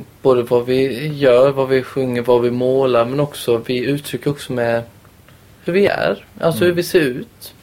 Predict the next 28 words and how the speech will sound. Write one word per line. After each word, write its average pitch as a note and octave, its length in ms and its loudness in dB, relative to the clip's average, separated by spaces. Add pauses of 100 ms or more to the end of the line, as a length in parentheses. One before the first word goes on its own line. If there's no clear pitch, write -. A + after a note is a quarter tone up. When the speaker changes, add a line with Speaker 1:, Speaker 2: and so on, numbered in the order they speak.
(140)
Speaker 2:
Mm. F#2+ 260 -14
Speaker 1:
hur E3+ 60 -12
vi - 60 0
klär A#2+ 440 -2
oss, - 420 -8 (1120)
hur D#3 200 4
vi, D3+ 560 2 (1200)
ja, G#3 100 -8
men F#3 300 -4
vad E3+ 180 4
vi E3 60 2
tycker E3 340 0
om D3 340 4
för D3+ 140 0
att D3+ 100 -2
ha, D3 240 2 (320)
om C#3 100 -2
vi C#3+ 80 4 (100)
tycker D3+ 220 -4
om C3+ 80 0
att A#2+ 120 2
ha A#2 80 0
långt E3 280 -2
ko-, - 280 -4
hår, D#3+ 260 2
kort E3+ 380 -2
hår, E3 200 2
smycken, D#3 960 -4